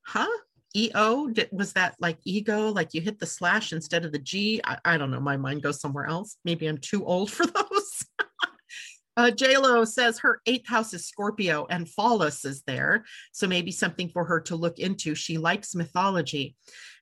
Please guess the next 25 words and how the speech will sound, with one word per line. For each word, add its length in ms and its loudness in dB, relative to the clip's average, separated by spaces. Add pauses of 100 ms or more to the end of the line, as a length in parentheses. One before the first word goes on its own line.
And, 300 4
you 120 0
know, 100 2
Phallus 840 0 (160)
was 320 2
also 420 0
involved 600 -2
with 380 0
Chiron. 800 0 (540)
And, 520 2
uh, 440 -2
I 100 0
believe 380 -2
he 240 -6
was 260 -4
actually 680 -2 (220)
Chiron's 640 -2
teacher 680 -4
in 180 -2
some 260 -6
ways, 380 -10
teaching 380 -4
him 200 -2
wisdom 480 0
arts 440 -4